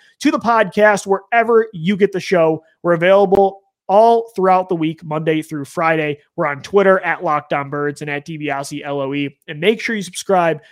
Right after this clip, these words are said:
to our YouTube channel so you can see these Italian hands moving,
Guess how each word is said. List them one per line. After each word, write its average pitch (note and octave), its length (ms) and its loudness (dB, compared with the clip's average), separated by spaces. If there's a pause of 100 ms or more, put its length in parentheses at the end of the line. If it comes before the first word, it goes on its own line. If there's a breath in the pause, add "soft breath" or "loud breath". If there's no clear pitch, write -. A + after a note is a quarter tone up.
(180 soft breath)
to B3+ 160 0
our A#3 120 4
YouTube G#3 360 -2
channel C#3 420 -6
so - 120 -14
you D#3 120 -10
can E3+ 120 -8
see E3+ 300 -10
these D3 200 -10
Italian E3+ 540 -4
hands D3+ 380 -6
moving, D#3 380 -2